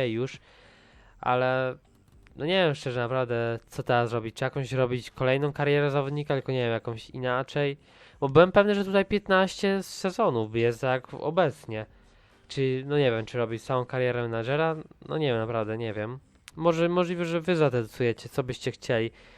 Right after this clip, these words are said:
Czy po prostu, żebym się skupił na jednej karierze menadżera, czy od nowa jakąś drugą karierę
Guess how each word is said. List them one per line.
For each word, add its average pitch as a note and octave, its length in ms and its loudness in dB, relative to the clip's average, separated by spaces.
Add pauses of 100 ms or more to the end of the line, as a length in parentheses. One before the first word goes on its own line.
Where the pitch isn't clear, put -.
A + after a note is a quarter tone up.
(120)
Czy E3 120 -4
po D#3+ 40 2
prostu, E3+ 200 4
żebym E3+ 160 2
się D#3 100 -6
skupił D#3+ 280 -4
na D#3+ 140 2
jednej D#3+ 260 4
karierze D#3+ 360 2
menadżera, D#3 400 2
czy D3+ 460 2
od B2 180 -4
nowa C3 200 2
jakąś B2 260 -4
drugą B2 160 2
karierę A#2+ 440 -2